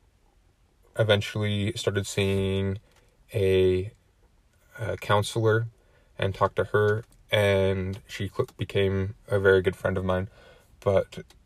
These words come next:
another annoying thing is when I was nearing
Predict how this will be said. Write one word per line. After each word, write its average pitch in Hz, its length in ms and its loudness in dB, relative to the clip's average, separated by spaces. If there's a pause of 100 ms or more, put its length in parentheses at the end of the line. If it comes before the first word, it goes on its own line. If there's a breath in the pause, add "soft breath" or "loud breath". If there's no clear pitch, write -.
(300)
another 110 400 6
annoying 101 300 2
thing 147 200 -2
is 104 140 0
when 101 160 2
I 98 100 4
was 95 380 0
nearing 107 580 2